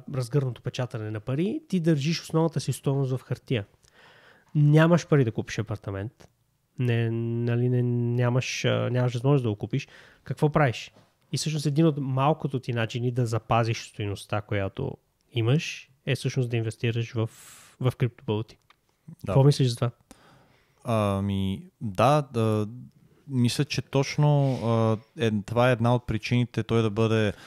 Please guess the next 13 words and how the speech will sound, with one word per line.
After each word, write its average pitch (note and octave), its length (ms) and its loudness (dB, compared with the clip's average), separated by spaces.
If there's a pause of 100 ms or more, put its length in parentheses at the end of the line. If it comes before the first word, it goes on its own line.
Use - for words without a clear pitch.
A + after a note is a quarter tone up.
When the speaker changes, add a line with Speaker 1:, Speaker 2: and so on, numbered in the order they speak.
(140)
Speaker 2:
създаден. G2+ 680 2 (180)
Има C3+ 200 4
и C3+ 40 4
други C#3 280 2
начини, C3+ 380 4
но C3 180 4
нека B2+ 360 2
да A#2 100 2
не A2+ 100 4
ги A2+ 100 0
засягаме G#2+ 460 0
сега. F#2 360 0 (360)
А, A2 100 0